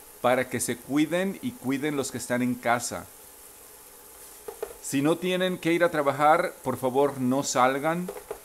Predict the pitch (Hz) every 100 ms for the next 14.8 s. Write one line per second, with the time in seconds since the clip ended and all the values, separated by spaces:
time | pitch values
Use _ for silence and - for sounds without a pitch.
0 | - - - 123 143 151 160 147 127 123
1 | 139 156 127 104 117 127 139 - 117 107
2 | 107 123 123 107 107 87 - - - -
3 | - - - - - - - - - -
4 | - - - - - - - - - -
5 | - - - - - - - - - -
6 | - - - - - 180 208 208 240 214
7 | - 226 208 202 175 175 190 214 165 190
8 | 202 202 - 165 175 170 170 - 190 185
9 | 180 151 113 90 85 - - - - -
10 | - - 113 151 196 214 202 202 202 208
11 | 202 170 180 190 156 127 - 156 - 160
12 | - 139 180 220 208 214 156 127 160 160
13 | 175 160 156 165 - 147 165 147 131 -
14 | 139 143 123 135 143 160 170